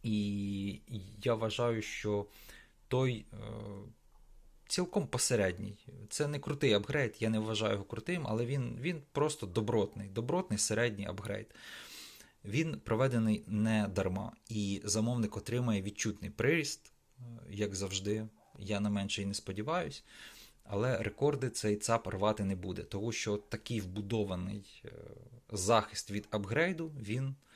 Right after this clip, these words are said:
придуманий топінгом спеціально, і, е, ви нічого тут не зробите. При кожному запуску цап, е, контролює всі опорні напруги, і не тільки, я вам скажу, напруги, але про це я трошечки пізніше ще нагадаю.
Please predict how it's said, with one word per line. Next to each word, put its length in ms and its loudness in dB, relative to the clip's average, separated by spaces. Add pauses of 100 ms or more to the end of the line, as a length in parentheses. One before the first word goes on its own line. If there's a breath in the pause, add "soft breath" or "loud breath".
(680 loud breath)
придуманий 520 2
топінгом 540 -2
спеціально, 800 -2 (720 loud breath)
і, 540 0
е, 220 -4
ви 280 -4
нічого 360 -2
тут 140 -6
не 80 0
зробите. 400 -2
При 140 -4
кожному 400 2
запуску 800 -4
цап, 500 0
е, 140 -4
контролює 600 0
всі 260 -2
опорні 440 -4
напруги, 460 -2
і 140 2
не 100 4
тільки, 340 -2
я 100 0
вам 140 -4
скажу, 300 -6
напруги, 540 -2
але 140 0
про 160 -4
це 160 0
я 100 0
трошечки 440 -8
пізніше 480 -4 (420 loud breath)
ще 220 2
нагадаю. 560 0